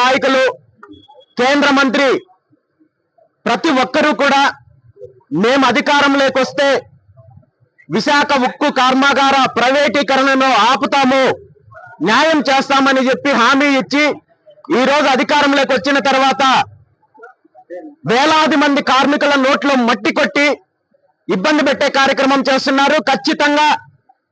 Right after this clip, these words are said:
రాబోయే రోజుల్లో స్టీల్ ప్లాంట్ కార్మికులకు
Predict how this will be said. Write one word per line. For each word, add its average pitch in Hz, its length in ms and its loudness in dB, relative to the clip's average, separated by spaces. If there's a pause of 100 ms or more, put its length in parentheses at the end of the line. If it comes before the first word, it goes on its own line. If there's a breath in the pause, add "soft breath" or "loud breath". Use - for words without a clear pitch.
రాబోయే 285 380 2 (100)
రోజుల్లో 285 380 0 (720)
స్టీల్ 302 380 0
ప్లాంట్ 294 300 0
కార్మికులకు 277 800 0